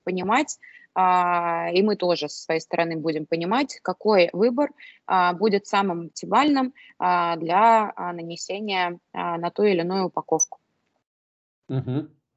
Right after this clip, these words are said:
Speaker 2: Так, э, коллеги, я вижу несколько вопросов, касающихся полной прослеживаемости. Их, на самом деле, раскроет Ариф в своей части, поэтому, да, не переживайте, что мы на них сейчас, э, я как бы вынужден буду их пропустить.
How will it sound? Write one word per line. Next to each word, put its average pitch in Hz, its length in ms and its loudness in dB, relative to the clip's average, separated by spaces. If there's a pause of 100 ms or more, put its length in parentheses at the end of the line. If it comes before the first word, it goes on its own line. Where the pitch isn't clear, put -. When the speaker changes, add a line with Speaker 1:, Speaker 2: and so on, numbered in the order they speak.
(600)
Speaker 2:
Так, 135 380 2
э, 139 680 4
коллеги, 175 300 4
я 156 120 4
вижу 175 300 0
несколько 175 360 0
вопросов, 180 380 2
касающихся 175 520 0
полной 170 280 0
прослеживаемости. 170 800 -2
Их, 151 420 -4
на 143 160 0
самом 156 240 0
деле, 143 120 4
раскроет 147 460 2
Ариф 156 280 4 (200)
в 151 100 -4
своей 160 340 0
части, 175 640 0 (300)
поэтому, 147 600 2
да, 139 180 0
не 131 100 -2
переживайте, 147 440 0
что - 140 -8
мы 139 120 0
на 139 60 2
них 139 180 -2
сейчас, - 400 -2
э, - 80 -10 (120)
я 127 140 -8
как 127 140 -4
бы 123 80 0
вынужден 123 360 2
буду 123 160 0
их 123 100 -2
пропустить. 139 540 -4